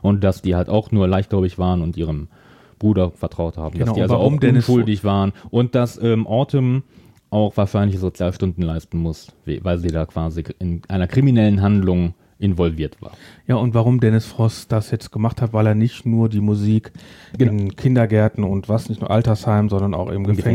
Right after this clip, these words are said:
Speaker 1: Gefängnis.
Speaker 2: gemacht hat.
Speaker 1: Und, ähm, eine Sache wollte ich noch anmerken. Ähm, die, die Schwester, also Autumn, ähm, am Anfang kam sie mir ein bisschen abgedreht vor, dann wie blühende Fantasie oder die bindet den echten Bären auf.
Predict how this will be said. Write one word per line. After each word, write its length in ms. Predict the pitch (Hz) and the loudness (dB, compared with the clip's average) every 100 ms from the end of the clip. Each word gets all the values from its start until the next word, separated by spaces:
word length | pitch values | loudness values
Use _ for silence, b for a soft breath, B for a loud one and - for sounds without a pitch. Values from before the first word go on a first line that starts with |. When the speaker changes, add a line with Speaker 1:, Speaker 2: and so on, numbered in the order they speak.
| 113 - | 0 -2
Speaker 1:
Gefängnis. 20 | |
Speaker 2:
gemacht 400 | 107 98 101 - | -6 -6 -6 -2
hat. 60 | 131 | 0
Speaker 1:
Und, 180 | 151 | 0
ähm, 240 | 120 120 113 | 2 2 2
eine 260 | 110 127 107 | 2 2 2
Sache 200 | 107 104 | 0 0
wollte 180 | 101 | 0
ich 20 | 101 | 0
noch 100 | 90 | -2
anmerken. 520 | 98 95 90 95 82 B B B _ - | 0 0 -2 -4 -6 B B B _ 0
Ähm, 500 | 110 107 107 107 113 _ _ _ _ _ _ _ _ - _ _ _ _ _ _ _ _ _ _ _ _ _ - | 2 4 2 0 -2 _ _ _ _ _ _ _ _ -20 _ _ _ _ _ _ _ _ _ _ _ _ _ -10
die, 180 | 104 107 | -2 0
die 140 | 101 | 0
Schwester, 380 | - 98 - - | 0 -2 -2 -4
also 220 | 101 87 | -2 -2
Autumn, 300 | 67 85 165 - B B B | -4 -2 -4 -4 B B B
ähm, 460 | 110 117 117 117 107 _ _ | 0 2 4 2 0 _ _
am 180 | - 104 | -4 -2
Anfang 300 | 107 135 123 | 0 0 -2
kam 220 | 110 107 | 0 0
sie 120 | 98 92 | 2 0
mir 120 | 87 | 0
ein 140 | 85 | 0
bisschen 260 | 76 - - | -2 -6 -6
abgedreht 560 | - - 160 151 151 | -6 -2 -2 2 0
vor, 420 | - 147 147 151 147 | -2 0 2 2 0
dann 520 | 87 92 90 78 82 | 0 0 0 -2 -4
wie 280 | 85 80 - _ | -4 -4 -8 _
blühende 300 | - 90 101 92 | -2 2 2 0
Fantasie 680 | 80 78 85 80 85 165 | -6 -8 -10 -6 -2 0
oder 320 | 196 98 101 92 | 0 2 2 0
die 160 | 90 | -2
bindet 300 | 87 101 95 | -2 -2 0
den 140 | 90 85 | -2 -4
echten 320 | 87 - 90 | -6 -4 -4
Bären 400 | 85 92 110 156 | -2 -2 0 -2
auf. 380 | 147 160 208 | -2 -2 -2